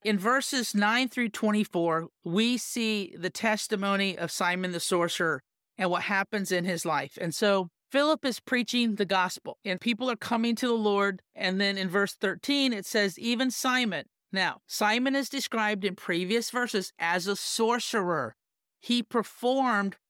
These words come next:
supernatural things under the power of darkness, because a sorcerer is witchcraft, it's divination.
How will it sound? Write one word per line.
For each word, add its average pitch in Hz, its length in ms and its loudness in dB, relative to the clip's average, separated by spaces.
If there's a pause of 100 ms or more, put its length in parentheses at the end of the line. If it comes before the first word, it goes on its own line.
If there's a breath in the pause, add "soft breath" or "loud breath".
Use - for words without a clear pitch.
(180)
supernatural 247 1080 0
things 185 540 -2
under 202 240 0
the 190 120 -2
power 190 460 0
of 165 280 -6
darkness, 175 500 0
because 156 300 -6
a 147 40 -4
sorcerer 202 840 0
is 185 400 0
witchcraft, 175 540 -2
it's 147 160 -12
divination. 185 800 -2